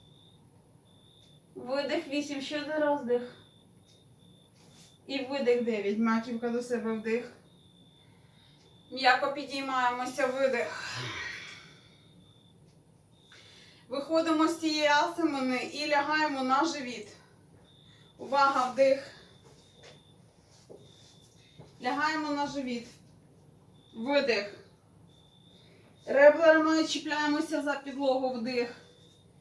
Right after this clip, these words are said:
Підіймаємося, руки з внутрішньої сторони щиколот. Вдих. Видих. Голова вверх, вдих. Видих, один вдих.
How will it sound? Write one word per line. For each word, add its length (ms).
Підіймаємося, 1160
руки 500
з 120
внутрішньої 560
сторони 380
щиколот. 460
Вдих. 440
Видих. 680
Голова 400
вверх, 360
вдих. 380
Видих, 540
один 320
вдих. 320